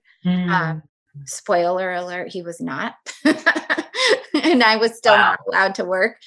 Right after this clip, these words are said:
Speaker 2: but we were left scraping for pennies, you know, and our home was
Speaker 1: Wow.
Speaker 2: foreclosed on. And
Speaker 1: So let's move on to the marriage then. And could you talk about how it proceeded in the marriage? If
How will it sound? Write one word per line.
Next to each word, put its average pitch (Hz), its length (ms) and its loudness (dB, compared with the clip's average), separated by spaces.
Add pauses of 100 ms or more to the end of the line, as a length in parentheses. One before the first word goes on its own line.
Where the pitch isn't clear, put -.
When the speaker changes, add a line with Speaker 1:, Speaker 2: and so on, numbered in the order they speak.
(200)
Speaker 2:
but 185 180 2
we 196 140 -2
were 180 140 -4
left 170 260 -6
scraping - 580 -10
for - 140 -14
pennies, 180 520 -10
you 180 160 -10
know, 175 220 -10
and 180 180 -8
our 165 100 -10
home 82 160 -8
was - 140 0
Speaker 1:
Wow. 160 200 2 (200)
Speaker 2:
foreclosed 180 340 -8
on. 175 320 -8
And 175 200 -12 (560)
Speaker 1:
So 277 440 4
let's 359 240 -2
move 349 200 -4
on 269 260 -4 (120)
to 247 480 -8
the 233 100 -4
marriage 208 520 -2
then. 202 260 -6
And 196 480 -6
could 220 160 -10
you 247 100 -8
talk 247 260 -4
about 208 280 -4
how 196 500 -4 (640)
it - 200 -4
proceeded 190 580 -6
in 185 180 -6
the 180 60 -6
marriage? 170 680 -4
If 185 200 -8